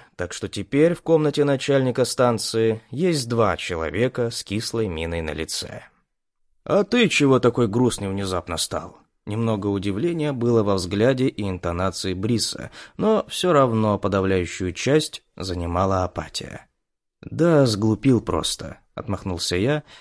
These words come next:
и уселся напротив него. «Сильно прилетело за то, что не удалось добыть металл?»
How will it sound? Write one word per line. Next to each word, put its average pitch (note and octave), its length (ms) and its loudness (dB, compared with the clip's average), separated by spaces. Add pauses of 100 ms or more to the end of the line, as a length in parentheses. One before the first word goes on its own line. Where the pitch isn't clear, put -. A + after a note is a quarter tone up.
(120)
и A#2 80 0
уселся B2 440 2
напротив F#2+ 460 -4
него. F2+ 400 -4 (460)
«Сильно F#3+ 440 2
прилетело A2+ 500 4
за G2+ 160 0
то, G#2 120 2
что - 160 -4
не G2 100 0
удалось F#2+ 340 2
добыть F#2+ 300 -2
металл?» - 460 -6